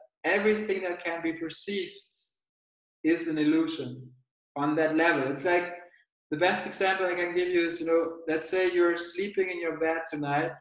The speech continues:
and you're dreaming. And then a dream world is being created, right? There's a dreaming happening. And so if I said, "In this dream world,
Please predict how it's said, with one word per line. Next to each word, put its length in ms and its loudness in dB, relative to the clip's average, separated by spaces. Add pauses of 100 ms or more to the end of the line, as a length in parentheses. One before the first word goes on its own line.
(120)
and 180 -2
you're 200 0
dreaming. 600 0 (800)
And 160 0
then 220 4
a 160 0
dream 420 -2
world 280 4
is 200 -6
being 260 2
created, 300 2
right? 220 -2 (100)
There's 220 -8
a 100 -10
dreaming 400 0
happening. 500 -4 (800)
And 340 0 (540)
so 160 -2
if 180 4
I 160 4
said, 480 2
"In 160 0
this 360 -4
dream 340 0
world, 420 2